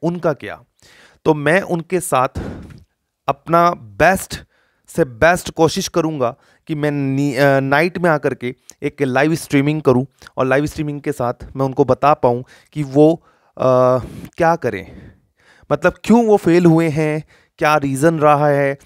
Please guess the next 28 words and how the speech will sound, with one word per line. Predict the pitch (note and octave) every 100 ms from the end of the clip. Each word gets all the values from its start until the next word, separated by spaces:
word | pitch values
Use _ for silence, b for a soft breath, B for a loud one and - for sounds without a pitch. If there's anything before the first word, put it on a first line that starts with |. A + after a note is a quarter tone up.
| _
और | - C#3+
रिजल्ट्स, | C#3+ C3+ D3+ D#3+ -
मतलब | E3+ C3 C#3+ C#3+
अगर | D3
वो | C#3+
फेलियर | D3 - C#3+ D3 D#3+ C3+
number | B2+ C#3 D3
of | D3 -
times | D3 F#3 F#3
फेस | - D3 D3
कर | - C3
चुके | - C3 C3+
हैं | C#3+
तो | D3+
उनको | C#3+ D3+
क्या | - C3+ B2+
करना | B2+ A2+ A2+
चाहिए, | G#2+ A2 G2 F2+ - B B B
क्योंकि | - D3+ F3
मैं | C3+ B2+ D#3+ F3+
आपको | D3 C#3+ D3 D3+ E3 - b b
अच्छा | D3+ - - G3
गाइड | C#3+ C#3 C#3+ C3
करूँगा, | - D3 D3+ D#3 B2+ - b b B2 A#2
don't | D3 E3
worried | C#3 A2 C3 C3+ F3
about | D#3 C3 C3+
it। | B2+